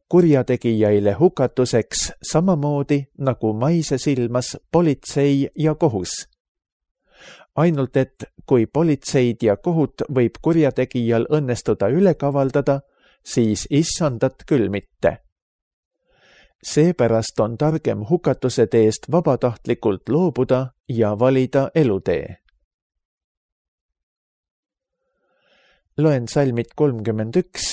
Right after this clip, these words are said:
ja kolmkümmend kaks. Õiglase suu edendab tarkust, aga valelik keel hävitatakse. Õiglase huuled teavad, mis on meelepärane, aga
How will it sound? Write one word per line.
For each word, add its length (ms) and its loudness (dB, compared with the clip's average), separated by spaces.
ja 180 2
kolmkümmend 560 -4
kaks. 540 -6
Õiglase 600 2
suu 400 2
edendab 560 -2
tarkust, 720 -2
aga 240 0
valelik 460 0
keel 340 4
hävitatakse. 880 -2
Õiglase 600 4
huuled 560 0
teavad, 400 2
mis 300 -4
on 180 -4
meelepärane, 760 0
aga 300 2